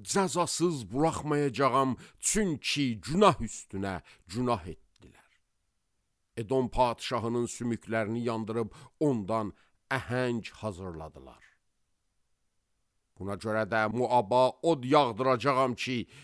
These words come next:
Geriyotun qalalarını yandırıb yaxsın. Moab qışqırtı və kəranay səsi altında səs-küylə məhv olacaq.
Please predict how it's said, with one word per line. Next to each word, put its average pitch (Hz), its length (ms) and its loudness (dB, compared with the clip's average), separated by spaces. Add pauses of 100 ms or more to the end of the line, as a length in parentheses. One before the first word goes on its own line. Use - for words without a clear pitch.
(160)
Geriyotun 175 880 4
qalalarını 113 680 2
yandırıb 92 560 -8
yaxsın. 87 640 -14 (1800)
Moab 117 420 2 (340)
qışqırtı 127 680 0 (140)
və 123 140 4 (160)
kəranay 147 720 6
səsi 117 480 -6
altında 95 540 -8 (240)
səs-küylə 160 1040 -2 (300)
məhv - 360 -8
olacaq. 73 400 -20